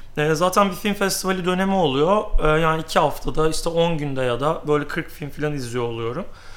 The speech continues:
Öyle bloklar çok oluyor. İki ayda bir neredeyse öyle bir festival, e,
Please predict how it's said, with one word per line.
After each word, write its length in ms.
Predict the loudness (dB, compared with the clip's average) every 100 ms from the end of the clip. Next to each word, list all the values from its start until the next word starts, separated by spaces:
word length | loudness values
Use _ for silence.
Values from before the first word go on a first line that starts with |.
| -16 2
Öyle 260 | 4 4 2
bloklar 460 | 2 2 4 4 4
çok 240 | 0 2
oluyor. 340 | 2 4 2 -2 -10 -10
İki 220 | -6 4 4
ayda 260 | 4 2
bir 120 | 0
neredeyse 420 | 2 2 0 -2 0
öyle 280 | 0 0
bir 180 | -2 -4 -4 -2
festival, 480 | 0 0 2 2 0 -10 -16 -16 -14 -4
e, 380 | 0 2 2 2